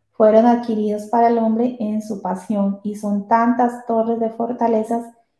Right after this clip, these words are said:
en las cuales cada uno puede apoyarse en el camino hacia la eternidad.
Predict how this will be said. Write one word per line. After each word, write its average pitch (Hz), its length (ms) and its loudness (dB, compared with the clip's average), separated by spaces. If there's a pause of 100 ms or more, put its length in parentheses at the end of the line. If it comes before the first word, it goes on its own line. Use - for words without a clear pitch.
(240)
en 202 140 -2
las 208 180 -4
cuales 214 380 0
cada 220 380 6
uno 220 340 -2
puede 196 200 2
apoyarse 214 600 0
en 214 80 -2
el 220 140 -4
camino 214 520 -4
hacia 196 260 -4
la 190 100 -2
eternidad. 190 560 -4